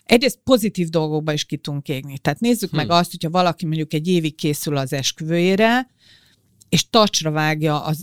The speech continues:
Speaker 1: teljes rokonságát a, a, a, a, a kontrollmániájával, a mindenre oda akar figyelni, tehát hogy, hogy érted,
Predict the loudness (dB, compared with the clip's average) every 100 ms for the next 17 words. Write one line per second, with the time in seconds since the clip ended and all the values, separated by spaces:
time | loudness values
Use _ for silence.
0 | 0 2 2 2 -2 -4 -6 -4 -2 0
1 | -2 -2 -4 -4 -4 -4 -4 -4 -2 -2
2 | -4 -14 -20 -16 -10 -8 -8 -10 -16 -14
3 | -12 -10 -12 -14 -12 -8 -4 0 0 0
4 | -2 -2 -2 -2 -2 -2 -2 -4 -4 -2
5 | -2 -4 -2 0 2 2 0 0 -2 -4
6 | -4 -6 -8 -6 -8 -4 -4 -4 -6 -8
7 | -6 -6 -4 -6 -6 -20 -8 0 2 2
8 | 0